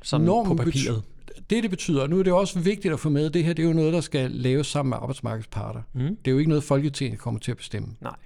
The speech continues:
Speaker 2: Formoder jeg stærkt, fordi det er ikke, det plejer vi ikke at gøre i Danmark.
Speaker 1: Nej, den danske
Speaker 2: Øh,
Speaker 1: model.
Speaker 2: og det vil jo betyde, at den, det bliver normen i lønaftaler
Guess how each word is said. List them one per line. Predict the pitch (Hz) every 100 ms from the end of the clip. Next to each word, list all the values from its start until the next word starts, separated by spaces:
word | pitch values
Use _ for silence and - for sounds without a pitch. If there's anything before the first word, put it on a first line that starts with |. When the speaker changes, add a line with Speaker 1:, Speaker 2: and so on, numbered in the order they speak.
| - - - - -
Speaker 2:
Formoder | - 117 107 110 85
jeg | 78
stærkt, | - 104 101 -
fordi | - - 123 -
det |
er | 123
ikke, | 120 -
det | 135
plejer | - 127 143
vi |
ikke | 120
at | 107
gøre | 95
i | 104
Danmark. | 101 104 - -
Speaker 1:
Nej, | - - - -
den | 120
danske | - 117 139
Speaker 2:
Øh, | 123
Speaker 1:
model. | 113 113 - - - - - - - - - - - -
Speaker 2:
og | 147 143
det | 196
vil | 202
jo | 190
betyde, | 156 - 247 151
at | - 143
den, | 151 -
det | 160
bliver | 156 147
normen | 135 156 190 175 120 110 110 - -
i | 151
lønaftaler | 143 135 143 131 123 120 101 98 101